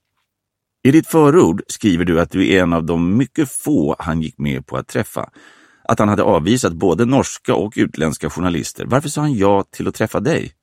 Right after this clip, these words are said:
Jag tror att svaret på det är att jag inte är journalist, utan en ung man som var väldigt fascinerad av fallet Stig Hellum. Du skriver också att idén till boken först kom efter det femte besöket.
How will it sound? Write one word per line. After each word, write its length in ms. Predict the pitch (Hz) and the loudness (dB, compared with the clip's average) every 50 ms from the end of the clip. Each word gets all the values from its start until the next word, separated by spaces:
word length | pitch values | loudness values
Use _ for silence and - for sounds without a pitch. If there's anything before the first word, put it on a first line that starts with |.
| _ _ _ _ _ _ _ _ _ _ _ _ _ _ _ _ _ _ _ _ _ _ _ _ _ _ _ _ | _ _ _ _ _ _ _ _ _ _ _ _ _ _ _ _ _ _ _ _ _ _ _ _ _ _ _ _
Jag 300 | _ 73 80 80 - _ | _ -4 -4 -4 -4 _
tror 360 | - - 98 117 127 127 120 110 | -10 -2 0 2 2 4 4 2
att 140 | 98 - | 2 2
svaret 500 | - - 87 95 104 117 123 123 - - | -2 -2 2 4 4 6 4 4 2 0
på 80 | - 107 | -6 -4
det 360 | 95 85 82 85 98 - - | -2 0 2 2 2 0 0
är 180 | 76 80 82 82 | -2 0 0 0
att 200 | 85 - _ - | -2 -4 _ -4
jag 120 | 85 - | -4 -2
inte 340 | - 104 92 69 127 - 104 | -2 -2 -4 -4 -4 -6 -4
är 140 | 98 95 92 | -2 -2 -4
journalist, 640 | - - - 98 90 101 143 127 - - - - - | -4 -4 -4 -2 -2 -2 -2 -4 -6 -8 -12 -8 -8
utan 260 | - - - 98 101 | -8 -4 -2 0 0
en 120 | 101 98 - | 0 0 0
ung 260 | 95 98 104 113 107 | 0 2 2 2 2
man 280 | 87 92 104 120 123 | 2 0 0 0 -2
som 160 | 117 - 110 113 | -4 -4 -4 -4
var 80 | 104 | -2
väldigt 360 | 107 113 82 78 80 107 - | 0 0 0 0 -2 -6 -8
fascinerad 720 | - - 107 - - 87 85 92 123 156 147 107 90 76 - | -6 -8 -8 -6 -4 -4 -2 -2 0 0 0 -2 -2 -2 -4
av 220 | - 85 80 80 - _ - - - | -4 -4 -6 -6 -12 _ -20 -6 -2
fallet 380 | 117 143 143 113 76 - - _ _ | 0 0 2 0 -2 -4 -8 _ _
Stig 460 | - - - - 87 80 71 67 - | -12 -12 -8 -6 -4 -4 -4 -6 -8
Hellum. 420 | 73 87 95 76 58 52 50 50 - _ _ _ _ _ _ _ _ _ _ _ _ _ _ _ _ _ _ _ _ _ _ _ _ _ _ _ _ _ | -6 -6 -4 -4 -4 -8 -10 -14 -20 _ _ _ _ _ _ _ _ _ _ _ _ _ _ _ _ _ _ _ _ _ _ _ _ _ _ _ _ _
Du 100 | - 143 | -8 -6
skriver 280 | - - 180 156 131 139 | 2 4 4 6 6 2
också 260 | 131 - - - 90 | 0 0 -2 -2 -2
att 120 | 95 - | -2 0
idén 360 | 104 110 101 117 143 165 165 | -2 -2 0 2 2 2 2
till 100 | 147 151 | 0 0
boken 400 | 104 87 82 76 - - 90 101 | 0 0 0 0 -2 -4 -6 -6
först 300 | - - 104 107 - - | 0 0 0 0 0 -2
kom 320 | - - 76 76 78 78 76 - | -6 -2 0 0 0 0 -2 -4
efter 320 | 82 76 71 - - 67 | -6 -6 -6 -6 -8 -8
det 80 | 71 71 | -8 -8
femte 520 | - - 110 113 90 71 - - - 92 | -4 0 0 0 0 0 -6 -6 -6 -4
besöket. 560 | 78 82 - - 73 85 80 - - 52 - | -4 -4 -4 -2 -4 -4 -4 -6 -10 -14 -14